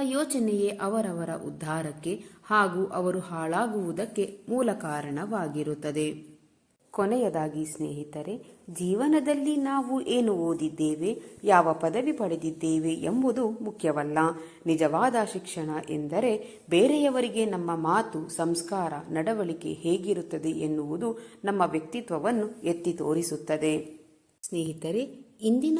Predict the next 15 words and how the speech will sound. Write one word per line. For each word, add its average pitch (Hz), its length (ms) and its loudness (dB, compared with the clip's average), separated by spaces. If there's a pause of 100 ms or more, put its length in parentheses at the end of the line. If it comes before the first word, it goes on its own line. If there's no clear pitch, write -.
(140)
ಈ 247 160 -2
ವಿಡಿಯೋ 214 460 2
ನಿಮ್ಮ 185 260 2
ಮನಸ್ಸಿಗೆ 160 540 -2
ಸ್ವಲ್ಪವಾದರೂ 233 880 -2
ಪ್ರೇರಣೆ 208 420 0
ನೀಡಿದ್ದರೆ 156 560 -4
ಒಂದು 156 280 -4
ಲೈಕ್ 151 340 -6
ಮಾಡಿ, 226 300 -2
ನಿಮ್ಮ 202 320 0
ಅಭಿಪ್ರಾಯವನ್ನು 156 840 -6
ಕಾಮೆಂಟ್ 165 340 -2
ಬಾಕ್ಸ್‌ನಲ್ಲಿ 165 440 -6
ಹಂಚಿಕೊಳ್ಳಿ. 165 760 -4